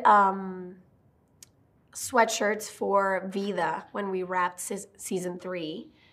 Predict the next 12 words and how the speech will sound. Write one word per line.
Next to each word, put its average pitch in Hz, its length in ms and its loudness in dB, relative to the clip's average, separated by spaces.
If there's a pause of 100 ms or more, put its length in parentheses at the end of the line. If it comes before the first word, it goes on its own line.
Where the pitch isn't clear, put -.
(480)
And 190 640 2
I 190 540 4
had 190 320 4
them, 190 320 -2
like, 185 380 -6 (640)
it 240 80 8
was 247 160 8
a 233 60 2
picture 247 360 2
of 240 160 4
the 208 80 2
bar, 185 600 4